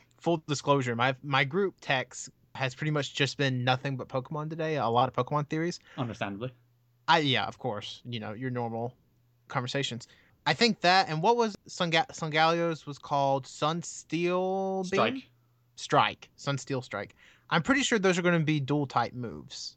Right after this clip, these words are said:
Speaker 1: Like, you know how last generation you had Hawlucha that had the, or was Hawlucha fifth generation? God, so many Pokemon. Can't remember anymore. But you know how Hawlucha had the,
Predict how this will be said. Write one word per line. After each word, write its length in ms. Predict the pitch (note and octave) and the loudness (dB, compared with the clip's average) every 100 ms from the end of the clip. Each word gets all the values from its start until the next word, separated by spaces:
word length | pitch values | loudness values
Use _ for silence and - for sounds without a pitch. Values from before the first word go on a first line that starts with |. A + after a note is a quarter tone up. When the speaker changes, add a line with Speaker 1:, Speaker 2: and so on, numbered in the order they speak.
| - | -2
Speaker 1:
Like, 180 | C3+ | 0
you 80 | E3 | 2
know 160 | F3 E3+ | 4 6
how 520 | D#3 D3 C#3+ C3+ A#2+ _ _ _ | 8 8 6 4 -2 _ _ _
last 300 | C3 C3 C3+ | 0 2 2
generation 500 | - D3 C#3 C3+ D3 | -2 -2 0 -2 -2
you 60 | C3 | 0
had 140 | B2+ | 0
Hawlucha 760 | C#3 C3 B2+ C3+ - C3+ B2+ B2+ | 4 4 4 0 -2 0 2 0
that 160 | A2+ | -2
had 220 | B2 B2 A#2+ | 0 0 0
the, 320 | A#2+ A#2 B2+ _ _ _ _ _ _ | -2 -2 -6 _ _ _ _ _ _
or 180 | - A#2 A#2+ A#2 | -6 -4 -6 -6
was 160 | A#2+ A2+ | -8 0
Hawlucha 400 | D#3+ E3 D#3 B2 | 2 4 0 -6
fifth 220 | - D3+ | -6 -8
generation? 420 | - G2 F2+ - - | -8 -8 -8 -8 -10
God, 260 | A2 - - | -10 -12 -14
so 300 | - - F3 | -12 4 6
many 160 | F#3 C#3+ | 6 4
Pokemon. 520 | C3 - G#2+ D#2+ A#2 - - | 0 -2 -6 -10 -10 -16 -4
Can't 160 | C#3 C3 | 0 0
remember 280 | A#2+ A2 | -2 -4
anymore. 380 | G#2 G2+ F#2 E2 - _ _ - | -6 -8 -10 -12 -14 _ _ 2
But 100 | E3+ | 4
you 60 | |
know 120 | G3 | 6
how 180 | E3 E3+ | 8 8
Hawlucha 540 | D3 D#3+ D#3+ D#3+ E3+ D3+ | 8 6 6 -2 0 0
had 240 | D3+ C#3+ | 0 0
the, 340 | C#3 C3+ C3+ | -2 -2 -4